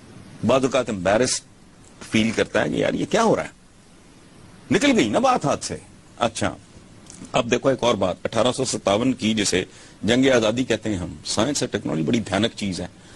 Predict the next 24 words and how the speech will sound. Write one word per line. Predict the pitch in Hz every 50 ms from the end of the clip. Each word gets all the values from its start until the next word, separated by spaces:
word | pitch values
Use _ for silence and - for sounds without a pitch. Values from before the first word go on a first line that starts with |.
| - - - - - - - - - - - - - - - - - -
एक | 110 139 151 160 170 175 170 - - - 139
school | 151 165 - - - 131 131 143
of | 143 143
thought | - - 113 120 120 113
यह | 110 113 117 135
है | 151 156
कि | 151 143
अगर | 131 131 139 131
उस | 131 127 - -
वक्त | 143 143 - - -
तक | 151 - - -
telegraph | - 131 135 143 139 131 139 135 135 - 135
ईजाद | 123 113 120 123 131 131 123
ना | 123 139 151
हुआ | 147 120 120 127 131 131
होता | 117 107 - - 151 156 -
तो | - 160 151
अठारह | 123 - - 117 123 135 135
सौ | 135 - -
सत्तावन | - - 110 - 120 120 123 131
में | 135 139 143 143
अंग्रेज | 135 123 98 107 117 135 156 147 147 -
यहां | 117 107 123 123
से | - 180